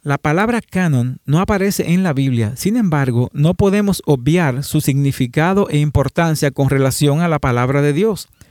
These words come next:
Canon se utiliza restrictivamente para señalar los libros que son aceptados como inspirados por Dios. El término es de origen sumerio y designaba una caña o vara de medir.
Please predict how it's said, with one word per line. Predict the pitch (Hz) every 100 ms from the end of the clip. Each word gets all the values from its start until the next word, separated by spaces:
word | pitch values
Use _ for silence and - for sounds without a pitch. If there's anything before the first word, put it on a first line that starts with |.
| _ _
Canon | - 180 226 240
se | 202
utiliza | 170 151 160 185 180
restrictivamente | 160 147 143 127 - 196 208 170 156 139 127
para | 139 135
señalar | 143 143 127 156 185 147
los | 139 131
libros | 147 190 156 131 -
que | 143
son | - 156
aceptados | 190 - 156 - 170 185 196 -
como | 160 143
inspirados | 143 - - 131 156 190 143 -
por | 131 117
Dios. | 123 117 - - _ _ _ _ _ _ _ -
El | 135
término | - 175 214 208 165
es | 180
de | 190
origen | 160 175 196
sumerio | 185 156 156 175 131 127 -
y | 147
designaba | 151 - 151 165 226 202 151 -
una | 175 233 220
caña | 185 185 196 190
o | 143 135
vara | 147 165
de | 156
medir. | 139 131 175 113